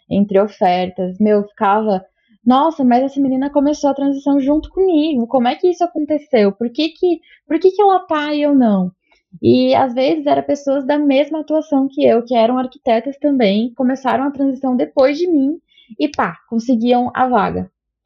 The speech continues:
E aí eu ia, comecei a pirar em cima disso, exatamente o que a Anne falou, "N-, não é pra mim, se eu estou recebendo esses nãos, e outras pessoas estão recebendo sim,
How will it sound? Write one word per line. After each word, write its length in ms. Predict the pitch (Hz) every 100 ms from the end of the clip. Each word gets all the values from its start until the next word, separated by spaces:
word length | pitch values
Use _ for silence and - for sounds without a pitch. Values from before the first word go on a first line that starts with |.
| _ _ _
E 80 | 254
aí 140 | 302
eu 100 | 285
ia, 180 | 294 285
comecei 360 | - 294 294 285
a 40 |
pirar 400 | 262 370 320 302
em 40 | 370
cima 280 | 294 254
disso, 320 | 220 196 185 247
exatamente 680 | 254 233 233 392 359 294
o 20 | 294
que 80 |
a 100 | 311
Anne 120 | 269 277
falou, 280 | 349 277
"N-, 140 | 262 277
não 200 | 247 240
é 60 |
pra 200 | 196 226
mim, 260 | 330 294 277
se 380 | 285 - 226 - _ -
eu 320 | 214 262 381
estou 320 | 359 - 240
recebendo 540 | 240 240 240 202 196 190
esses 300 | - 226 220
nãos, 420 | 208 247 330 240 - _ _ _ - 220
e 180 | 294 302
outras 300 | 262 427 415
pessoas 300 | 381 339 285
estão 140 | 277
recebendo 540 | 269 262 262 220 220 202
sim, 480 | - 240 262 330